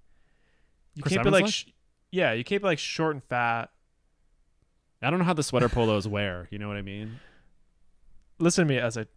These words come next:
Speaker 1: think it like I know anything about fashion. <laughs>
Speaker 2: Will's wearing a, a t-shirt and, uh,
Speaker 1: <laughs> And shorts.
Speaker 2: and shorts. Well.
Speaker 1: Um,
Speaker 2: And
Speaker 1: And
Speaker 2: a
Speaker 1: a hat.
Speaker 2: Patagonia hat.
Speaker 1: Yeah. Oh, don't say that.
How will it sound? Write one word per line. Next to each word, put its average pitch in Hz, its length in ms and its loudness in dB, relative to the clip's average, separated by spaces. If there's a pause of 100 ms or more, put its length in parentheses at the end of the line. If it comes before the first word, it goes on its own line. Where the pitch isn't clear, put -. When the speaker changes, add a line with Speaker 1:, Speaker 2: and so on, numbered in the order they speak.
(460)
Speaker 1:
think 127 180 -2
it 123 80 -4
like 113 160 -8
I 110 80 -6
know 110 140 -6
anything 107 180 -8
about 110 180 -10
fashion. - 320 -10 (920)
<laughs> - 200 -12
Speaker 2:
Will's 139 220 0
wearing 131 180 4
a, 110 220 4
a 101 60 2
t-shirt 139 420 4 (220)
and, 107 280 -2
uh, - 260 0
Speaker 1:
<laughs> - 40 -8
And 127 160 -4
shorts. - 460 -12
Speaker 2:
and 117 100 -10
shorts. - 300 -12
Well. 135 160 -4 (360)
Speaker 1:
Um, 110 480 -2 (500)
Speaker 2:
And 113 100 0
Speaker 1:
And - 0 -
Speaker 2:
a 110 40 -2
Speaker 1:
a - 20 0
hat. 127 80 2
Speaker 2:
Patagonia 101 380 -2
hat. - 240 -12 (480)
Speaker 1:
Yeah. - 120 -12 (180)
Oh, 143 40 -6
don't 202 160 -2
say 113 200 -8
that. 110 260 -12